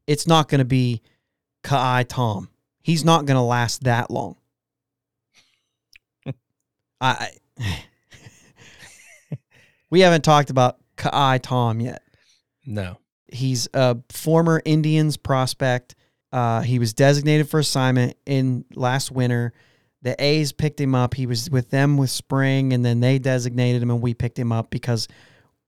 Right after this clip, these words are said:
Speaker 1: we're dealing with Alford and Fowler problems. So
Speaker 2: Mm-hmm.
Speaker 1: another prospect that we thought, "Well, let's swing this guy over here." And I still think that their, their plan right now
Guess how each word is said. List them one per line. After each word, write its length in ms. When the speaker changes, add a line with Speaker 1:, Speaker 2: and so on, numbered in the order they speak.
Speaker 1:
we're 200
dealing 300
with 200
Alford 360
and 120
Fowler 440
problems. 560
So 280
Speaker 2:
Mm-hmm. 240
Speaker 1:
another 420
prospect 560
that 80
we 120
thought, 280
"Well, 240
let's 180
swing 380
this 180
guy 220
over 180
here." 260
And 200
I 120
still 320
think 260
that 160
their, 200
their 240
plan 520
right 280
now 500